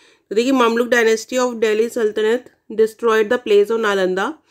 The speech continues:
ये तो मामलुक जो डायनेस्टी थी, सल्तनत थी, इन्होंने नालंदा प्लेस को बिल्कुल डिस्ट्रॉय कर दिया था। इसके बाद जो सेकंड नाम आता है, "Nalanda was sacked by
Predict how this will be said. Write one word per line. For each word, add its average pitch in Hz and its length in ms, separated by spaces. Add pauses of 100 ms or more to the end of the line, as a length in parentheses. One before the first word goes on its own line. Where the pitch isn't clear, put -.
(340)
ये 226 140
तो 233 100
मामलुक 226 420
जो 285 160
डायनेस्टी 247 500
थी, 254 180
सल्तनत 233 540
थी, 247 120
इन्होंने 233 560
नालंदा 208 400
प्लेस 220 260
को 233 100
बिल्कुल 220 240
डिस्ट्रॉय 208 440
कर 220 180
दिया 208 200
था। 240 300 (420)
इसके 220 260
बाद 233 240
जो 247 80
सेकंड 240 360
नाम 240 280
आता 226 240
है, 254 300 (380)
"Nalanda 226 400
was 254 220 (140)
sacked 233 260
by 220 480